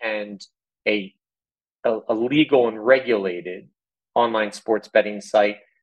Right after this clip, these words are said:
does involve things like know your customer and identity verification, does involve things like geolocation, does involve quite a bit more gating around who can access this site. Is any system foolproof?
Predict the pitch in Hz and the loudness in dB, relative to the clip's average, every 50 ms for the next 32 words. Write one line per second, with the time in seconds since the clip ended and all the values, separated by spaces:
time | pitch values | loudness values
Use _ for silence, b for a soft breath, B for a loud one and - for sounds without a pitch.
0 | _ _ _ - 123 151 160 185 185 139 156 143 117 127 120 117 113 113 110 - | _ _ _ 2 6 6 8 8 6 2 0 2 4 4 6 6 6 4 2 -2
1 | - 117 107 107 104 104 104 98 - 117 107 104 101 98 _ - 120 113 110 107 | -8 -8 -8 -8 -8 -10 -14 -10 -4 -2 -2 -2 -2 -4 _ -10 -8 -6 -6 -4
2 | 104 107 101 - - - 104 92 - - - 113 104 104 104 101 101 101 101 101 | -6 -6 -8 -6 -4 -2 -2 -2 -4 -10 -16 -12 -8 -6 -4 -4 -4 -4 -6 -6
3 | 101 101 104 101 98 - 104 104 101 101 95 104 101 95 110 104 101 101 98 - | -6 -6 -6 -6 -4 -4 -4 -4 -4 -6 -8 -8 -6 0 2 2 2 2 0 -4
4 | - 101 - - 98 95 98 - - - 101 95 95 92 - - 120 123 127 127 | -8 -12 -8 -6 -6 -6 -6 -8 -8 -10 -10 -10 -10 0 4 6 8 8 8 6
5 | 127 123 117 - - 127 107 98 104 104 101 101 101 - _ - 110 104 104 101 | 6 2 -4 -12 -16 -8 -2 0 2 2 2 2 0 -4 _ -6 -6 -4 -6 -8
6 | 98 98 98 92 - - _ _ _ _ _ _ - 107 107 104 - - 113 110 | -10 -14 -20 -20 -20 -20 _ _ _ _ _ _ -2 -2 -2 -2 -2 -2 0 2
7 | 107 104 101 101 92 - - 104 98 95 - 104 95 - - 127 139 147 135 127 | 2 2 2 0 -2 -4 -4 -6 -6 -6 -8 -12 -8 2 4 6 6 6 4 -2
8 | 127 117 107 120 123 123 117 113 - - - 139 127 117 113 117 127 - - 123 | -4 2 4 6 6 6 6 2 0 -2 0 0 0 0 -2 -6 -6 -6 -6 -8
9 | 117 107 101 92 _ - 123 123 123 - 101 85 82 92 110 _ _ _ _ _ | -8 -8 -8 -8 _ -4 -4 -2 -4 -6 -12 -16 -18 -20 -20 _ _ _ _ _
10 | _ _ _ _ _ - 117 113 110 117 113 110 107 107 104 104 104 104 - - | _ _ _ _ _ 0 0 2 4 2 2 2 0 -2 -4 -4 -8 -10 -12 -10
11 | 127 143 139 - 143 123 117 113 110 110 - - - 107 98 92 - - - 95 | -10 -8 -6 -4 -4 -2 -2 -2 -2 -4 -6 -6 -4 -4 -4 -6 -8 -12 -12 -12
12 | 90 - - - - 95 90 90 95 - _ _ _ _ - - 120 123 110 - | -12 -12 -10 -6 -4 -4 -2 -4 -6 -10 _ _ _ _ -4 0 2 2 2 2
13 | - 120 127 135 151 147 139 - 156 147 - - 147 139 131 - - 151 151 147 | 0 0 2 0 0 -4 -4 -2 -2 -2 -2 -2 -6 -6 -6 -6 -2 -2 0 0
14 | 147 - - 175 170 165 165 | 0 0 2 2 2 0 -2